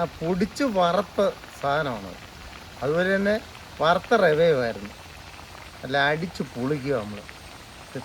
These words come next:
കടകളിലാണെങ്കിൽ ഇതുപോലത്തെ സാധനം കിട്ടത്തില്ല. നിങ്ങൾ ഉണ്ടാക്കി മേടി-, നോക്കണം.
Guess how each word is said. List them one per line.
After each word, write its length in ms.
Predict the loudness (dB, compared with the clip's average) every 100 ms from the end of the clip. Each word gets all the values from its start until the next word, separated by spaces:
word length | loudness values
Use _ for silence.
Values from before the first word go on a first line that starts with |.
| 0
കടകളിലാണെങ്കിൽ 800 | 4 6 6 8 6 6 4 0
ഇതുപോലത്തെ 360 | -2 -2 -2 -2
സാധനം 320 | 0 0 -2
കിട്ടത്തില്ല. 460 | -4 -4 -6 -8 -10 -12 -14 -8
നിങ്ങൾ 240 | -4 0 0
ഉണ്ടാക്കി 420 | 2 2 2 -2 -8 -6
മേടി-, 300 | -6 -6 -4
നോക്കണം. 460 | -2 -2 -2 -4